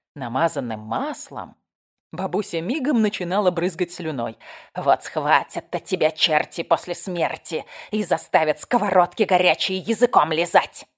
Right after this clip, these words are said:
Будешь знать, как грешить. С меня пример бери, с праведницы!» Чаще всего дети в слезах убегали домой, а родители ничего не могли поделать с Авдотьей Филимоновной. Представьте теперь моё изумление,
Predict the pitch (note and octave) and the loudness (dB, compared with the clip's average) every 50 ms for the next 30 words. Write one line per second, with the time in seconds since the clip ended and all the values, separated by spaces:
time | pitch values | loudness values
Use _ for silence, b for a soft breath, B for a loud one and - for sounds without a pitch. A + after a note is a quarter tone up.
0 | _ F#3+ G#3 A#3 G3 - F3+ D#3+ - - G#3 G3 E3+ B2+ - - - - G#3+ F#3+ | _ 0 2 2 2 2 0 -2 -2 -4 -4 -2 -2 -2 -4 -4 -2 0 0 0
1 | C#3+ C#3+ - F#3+ F#3+ - - F3+ D#3+ - - - - _ B B B B B - | 0 -2 -6 -4 -4 -4 -6 -6 -8 -8 -10 -16 -18 _ B B B B B -16
2 | - E3+ D3+ C3+ C3+ C3+ C#3+ D#3 E3 D#3+ G3 F#3+ F3 F3 F3 E3 D#3 E3 E3 D3+ | -12 -10 -10 -8 -8 -4 0 0 2 2 2 0 0 4 6 6 6 6 4 0
3 | E3 D#3 E3 E3 D3+ C#3 - - - - - A3 A3+ G#3+ A3 G3 G#3 E3 F#3 F#3 | -2 -2 -2 -2 -4 -6 -8 -6 -4 2 6 8 10 10 10 8 4 -2 -4 -4
4 | E3 - - - D3+ B2+ A#2+ - _ _ _ _ _ _ _ _ _ _ _ _ | -4 -6 -6 -8 -10 -10 -10 -14 _ _ _ _ _ _ _ _ _ _ _ _
5 | _ _ _ - - G#3+ G#3 - A3 - - - G3+ F#3 G3 F#3 E3+ G3+ G3+ - | _ _ _ -6 -6 -4 -4 -4 -6 -8 -6 -6 -4 -4 -4 -4 -4 -6 -8 -8
6 | F3 - - F3+ E3+ D#3 E3+ F#3+ F3+ - F3 D#3 E3 D#3 E3+ E3+ E3+ E3 D#3+ D#3+ | -10 -10 -10 -10 -6 -4 -2 -2 -2 -4 -6 -8 -6 -2 -2 -2 -2 -2 -2 -4
7 | F3 F3+ G#3 C4 C#4+ - _ _ _ _ _ _ _ _ _ _ _ _ _ - | -4 -2 -4 -6 -8 -10 _ _ _ _ _ _ _ _ _ _ _ _ _ -4
8 | F#3 G3 E3 E3 D#3+ G#3 A3+ - G3 E3+ D#3 D#3 D#3 D3 - - G#3 C#4 E4 D4+ | -2 -2 -2 -2 -2 -4 -6 -4 -6 -6 -6 -6 -8 -8 -8 -8 -6 -6 -4 -2
9 | B3 G#3 F#3 E3+ F#3 A3 B3+ - F#3 E3 D3+ E3 G3 G3+ F#3 F3 - - D3 C#3 | -2 -2 -2 -2 -4 -6 -6 -4 -4 -4 -4 -2 -4 -4 -4 -4 -6 -6 -6 -4
10 | C#3 D3+ D3+ D3+ - - D3+ C#3+ - D#3+ D3+ D3 C#3+ B2 A#2 A2+ A#2 G#2+ - - | -4 -4 -6 -6 -6 -10 -14 -12 -10 -10 -8 -8 -6 -6 -8 -8 -10 -12 -14 -14
11 | A2 - - - _ _ _ _ _ _ _ _ _ _ _ _ _ _ _ _ | -14 -16 -16 -18 _ _ _ _ _ _ _ _ _ _ _ _ _ _ _ _
12 | _ - E3+ D#3+ D3 - - - D#4 - - - D4+ - - - B3+ C4 C4 G#3+ | _ -8 -8 -8 -8 -8 -10 -10 -10 -6 -6 -6 -6 -6 -6 -6 -4 -2 0 0
13 | G#3 G3 F#3 A3 A3 F#3+ E3+ D3+ D#3+ E3 E3 F#3 C#4+ F#4 F#4+ C#4+ F#3 C#3+ C3 B2 | 0 0 -2 -2 -2 -4 -4 -4 -6 -6 -4 -4 -4 -4 -2 -2 -2 -2 -2 -2
14 | A2 | -2